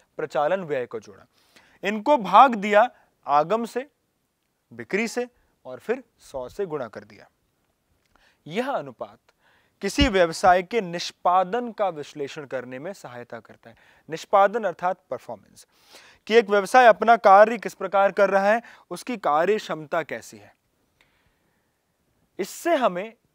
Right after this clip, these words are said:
एक कंपनी या फर्म की कार्यकुशलता के बारे में पता लगता है। फिर उसका प्रयोग करके हम अंतर फर्म व अंतरा फर्म तुलनाएं कर सकते हैं, यानी हम अपने फर्म की बीते वर्षों से तुलना कर सकते हैं या हम अपने फर्म की अन्य फर्मों के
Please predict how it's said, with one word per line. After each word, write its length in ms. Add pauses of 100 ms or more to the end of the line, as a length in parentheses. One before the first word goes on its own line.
(240)
एक 260
कंपनी 460
या 100
फर्म 340 (160)
की 100
कार्यकुशलता 760
के 160
बारे 220
में 120
पता 200
लगता 280
है। 120 (400)
फिर 80
उसका 380
प्रयोग 400
करके 380 (320)
हम 140
अंतर 500
फर्म 380 (500)
व 100
अंतरा 600
फर्म 400 (560)
तुलनाएं 460
कर 140
सकते 300
हैं, 80
यानी 220
हम 160
अपने 380
फर्म 300
की 180
बीते 460
वर्षों 380
से 140
तुलना 280
कर 140
सकते 280
हैं 140 (340)
या 140
हम 100
अपने 340
फर्म 260
की 180 (260)
अन्य 260
फर्मों 380
के 180